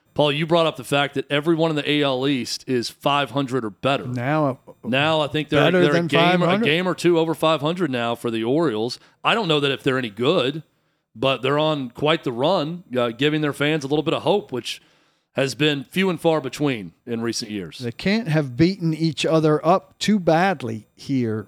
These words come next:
Speaker 2: with, uh, with records like that, though the Yankees have beaten everybody. Um, so, I, I mean, I think it's an impressive feat. I think it'd be something if,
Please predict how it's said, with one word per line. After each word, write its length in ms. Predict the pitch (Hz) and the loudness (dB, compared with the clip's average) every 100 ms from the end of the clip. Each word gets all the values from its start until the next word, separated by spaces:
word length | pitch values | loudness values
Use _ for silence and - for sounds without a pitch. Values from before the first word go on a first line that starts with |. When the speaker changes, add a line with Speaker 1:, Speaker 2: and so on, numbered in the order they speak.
| - | -8
Speaker 2:
with, 420 | 131 123 104 - | -4 -4 -4 -8
uh, 360 | 120 120 113 104 | -4 -2 -4 -4
with 220 | 127 113 | -6 -6
records 600 | 120 131 - 123 110 110 | -2 -4 -4 -8 -8 -8
like 260 | 120 113 - | -6 -6 -8
that, 340 | 127 123 147 - | -6 -4 -4 -4
though 160 | 143 135 | -2 0
the 120 | 131 | 0
Yankees 500 | 131 180 165 151 - | 0 -2 -4 -6 -4
have 180 | 131 123 | -4 -2
beaten 480 | 151 143 139 127 - | -2 0 -2 -2 -2
everybody. 680 | 127 196 180 113 107 120 - _ _ _ _ _ - | 0 2 0 0 -4 -4 -8 _ _ _ _ _ -6
Um, 640 | 135 131 131 131 131 - - | -2 0 0 -2 -4 -8 -10
so, 380 | - 139 135 135 | -2 0 0 0
I, 180 | 147 151 | -2 2
I 100 | 175 | 2
mean, 160 | 185 | 2
I 100 | 151 | 2
think 240 | 160 185 196 | 0 0 0
it's 140 | - | 0
an 80 | 185 | 0
impressive 480 | 156 180 190 - 143 | 2 2 2 -2 -6
feat. 360 | - 220 185 | 0 0 2
I 120 | 139 165 | 0 2
think 180 | 214 | 4
it'd 100 | 202 185 | 4 2
be 80 | 180 | 0
something 480 | - 208 220 143 | 2 0 0 -2
if, 280 | 135 131 - | -2 -4 -8